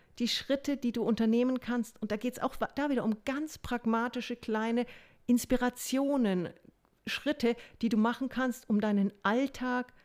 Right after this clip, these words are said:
glücklicher und leichter zu gestalten und diese,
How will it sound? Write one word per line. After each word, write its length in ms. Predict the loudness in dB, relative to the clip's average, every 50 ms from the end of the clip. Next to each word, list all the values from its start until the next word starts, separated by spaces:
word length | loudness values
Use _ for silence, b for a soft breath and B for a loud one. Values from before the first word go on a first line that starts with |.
| b b b b b _ _ -20 -20 -20 -4
glücklicher 580 | 2 4 6 6 4 2 0 -4 -2 -2 -2 -2
und 140 | 0 0 2
leichter 420 | 2 2 2 0 -2 -4 -6 -6
zu 140 | -4 -4 -4
gestalten 480 | -4 -4 -2 -2 -2 -2 -2 -2 -4
und 200 | -4 -4 -4 -2
diese, 320 | -4 -4 -2 -2 -2 -2